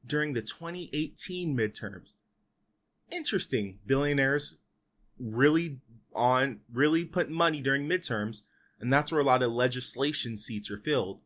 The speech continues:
If you don't know how it works, there's, like, a law from, um, the people,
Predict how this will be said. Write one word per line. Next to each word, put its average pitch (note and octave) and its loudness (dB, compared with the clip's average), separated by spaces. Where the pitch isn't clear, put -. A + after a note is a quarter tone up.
If A2 -8
you A#2 -4
don't B2 -2
know A#2+ -2
how A#2 4
it F2 0
works, C3 2
there's, A#2 -4
like, G#2 -2
a G2 -4
law A2 2
from, F#2+ -14
um, F2+ -12
the - -8
people, A#2 0